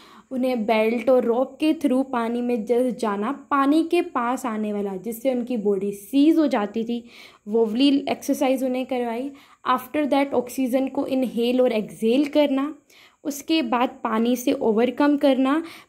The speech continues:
पानी में किकिंग करना, ऐसे step by step करके उन्होंने अच्छे से एक्सरसाइज की और डोगल ने अपने फियर को, वाटर के फियर को ओवरकम किया।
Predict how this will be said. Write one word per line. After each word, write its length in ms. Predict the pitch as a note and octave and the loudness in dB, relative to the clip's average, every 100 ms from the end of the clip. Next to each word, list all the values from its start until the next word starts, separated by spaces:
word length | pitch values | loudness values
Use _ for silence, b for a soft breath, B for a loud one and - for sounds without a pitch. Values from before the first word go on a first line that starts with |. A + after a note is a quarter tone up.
| - | -6
पानी 300 | A#3+ A#3+ C4+ | -4 -2 0
में 220 | D4 D#4+ | 0 0
किकिंग 380 | C#4 - D4 D4+ | -4 0 2 2
करना, 480 | C#4+ C#4 C4+ C#4+ E4 B - | 4 2 2 -2 -6 B -8
ऐसे 220 | D4+ F4+ | -2 0
step 320 | F#4 - E4+ F4+ | 0 0 0 0
by 260 | C4+ E4+ | 2 2
step 260 | E4+ D#4 D4 - | 2 -4 -4 -4
करके 360 | C4 A#3+ A#3+ B3+ | -4 -4 -2 -2
उन्होंने 520 | B3+ B3 B3 C4 - - | 0 -2 -2 -4 -8 -16
अच्छे 440 | - - F4 F4 | -16 -4 2 2
से 120 | E4 | 2
एक्सरसाइज 640 | C#4+ - C4+ C4 B3+ C4 C4 | -2 0 -2 0 0 0 0
की 300 | C#4 D#4 E4 B B B | -2 -2 -2 B B B
और 100 | A#3+ | -2
डोगल 380 | G#3+ A3 G#3+ A3+ | 2 2 2 0
ने 140 | A#3+ - | 0 -2
अपने 380 | - - D4+ F4 | -8 -2 4 4
फियर 400 | F#4 C#4 A#3+ A3+ | 4 2 2 2
को, 220 | A3+ B3 | 2 0
वाटर 320 | A#3 A3+ A3+ B3+ | 2 0 0 -2
के 160 | B3+ | -2
फियर 300 | B3 A3+ G#3 | -2 -2 -4
को 140 | - - | -2 -4
ओवरकम 580 | - A#3 A3 G#3+ F#3 F#3 | 0 2 0 -2 -8 -8
किया। 240 | G#3 | -10